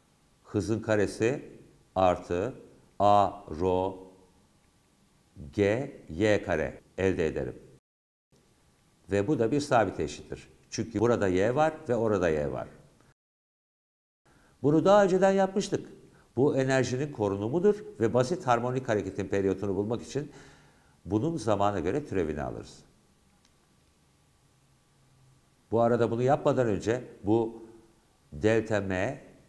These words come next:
ve bu da A idi. Doğru mu? Evet. Böylece A'ları götürüyoruz, Rho'ları götürüyoruz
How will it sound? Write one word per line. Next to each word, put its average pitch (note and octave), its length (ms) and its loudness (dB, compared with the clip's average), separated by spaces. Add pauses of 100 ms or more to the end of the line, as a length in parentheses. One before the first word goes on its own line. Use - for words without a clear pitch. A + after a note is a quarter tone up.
(540)
ve G#2+ 380 -2 (120)
bu A#2 180 -4
da A2+ 380 0
A G#2 300 2
idi. D2 400 -6 (920)
Doğru A2+ 440 -2
mu? D2 220 -8 (1120)
Evet. G#2 380 2 (1000)
Böylece C3+ 380 6
A'ları G#2 360 4
götürüyoruz, B2 720 -2 (720)
Rho'ları A2 420 4
götürüyoruz B2 720 -2